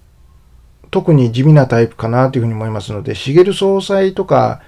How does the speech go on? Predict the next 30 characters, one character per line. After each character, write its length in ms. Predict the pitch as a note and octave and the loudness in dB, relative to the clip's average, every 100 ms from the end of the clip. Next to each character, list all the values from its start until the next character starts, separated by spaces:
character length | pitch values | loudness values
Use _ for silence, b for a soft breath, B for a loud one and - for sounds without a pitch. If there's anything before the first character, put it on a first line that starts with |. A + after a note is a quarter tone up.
| b b b | b b b
セ 160 | - | -2
フ 100 | C#3+ | 2
ァ 80 | D#3+ | 4
ー 40 | E3+ | 4
ラ 140 | F#3 | 4
ジ 120 | F#3+ | 4
エ 100 | D#3 | 4
ル 140 | C3 B2 | 4 2
と 100 | A#2 | -2
か 140 | A#2 | 0
は 200 | A#2 A#2 | 0 -2
人 240 | A#2+ C3+ | -2 -2
気 120 | D3+ D#3+ | -2 2
な 120 | D#3+ | 4
い 60 | |
中 220 | D3 B2 A#2+ | 4 2 0
で 60 | |
も、 140 | A#2 A#2+ | -2 -4
な-、 180 | B2+ - | -6 -6
な 200 | D3+ F3 | -2 0
ん 80 | D3+ | 2
か 120 | A#2+ | 0
一 360 | A#2+ - C3+ B2+ | -2 -6 -6 -2
発 220 | C#3+ C#3+ | 0 2
あ 60 | |
り 100 | C#3+ | 2
そ 180 | C#3+ D3 | 2 2
う 20 | |
な 140 | C#3 A#2 | 2 0
雰 160 | B2 | 0